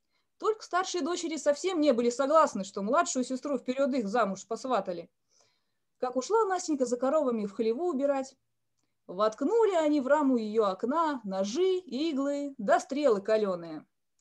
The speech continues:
Прилетел по вечеру ясный сокол, бился, бился в окно, всю грудь об ножи, иглы да стрелы изранил. А Настенька так натрудилась за день, что уснула крепко и ничего не слышала.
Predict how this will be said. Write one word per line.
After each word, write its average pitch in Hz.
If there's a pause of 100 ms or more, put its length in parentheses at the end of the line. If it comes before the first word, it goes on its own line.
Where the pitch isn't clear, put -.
(360)
Прилетел 196
по 294
вечеру 269
ясный 247
сокол, 220
бился, 320
бился 269
в 262
окно, 254
всю 349
грудь 302
об 240
ножи, 247
иглы 220
да 220
стрелы 254
изранил. 214 (460)
А 208
Настенька 339 (260)
так 403
натрудилась 285
за 240
день, 285
что 254
уснула 294
крепко 302
и 185
ничего 247
не 269
слышала. 196